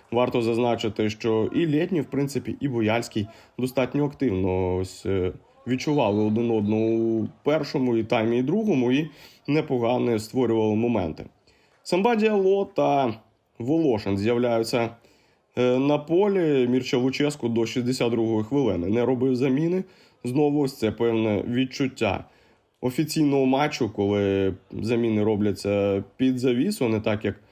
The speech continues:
е, вже звикли в товариських поєдинках. А це, ймовірно, що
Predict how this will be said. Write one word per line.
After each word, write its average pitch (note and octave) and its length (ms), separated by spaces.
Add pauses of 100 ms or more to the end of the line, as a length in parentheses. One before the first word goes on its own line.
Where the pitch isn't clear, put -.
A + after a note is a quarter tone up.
(400)
е, G#2 120
вже A2 200
звикли B2 520
в G#2 640
товариських A#2+ 600
поєдинках. D#3+ 640
А D3 80
це, G3 580
ймовірно, D#3+ 520
що C3+ 260